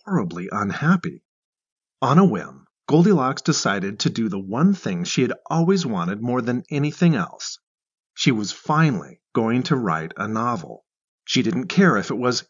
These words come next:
impractical. She didn't care if nobody would ever read her novel.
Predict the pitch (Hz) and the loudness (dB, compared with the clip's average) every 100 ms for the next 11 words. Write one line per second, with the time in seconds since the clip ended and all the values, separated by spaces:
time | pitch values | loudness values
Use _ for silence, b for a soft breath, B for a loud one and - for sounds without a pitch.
0 | - 156 110 98 139 151 - - - - | -2 0 0 0 0 0 -2 -6 -10 -14
1 | _ _ _ _ _ - - 123 101 90 | _ _ _ _ _ -4 -2 0 -2 -4
2 | 123 104 127 120 120 127 139 143 139 - | 0 2 2 0 2 2 2 2 2 0
3 | 143 147 143 170 226 - 90 76 71 - | 2 2 2 2 0 -4 -6 -6 -10 -18
4 | - | -20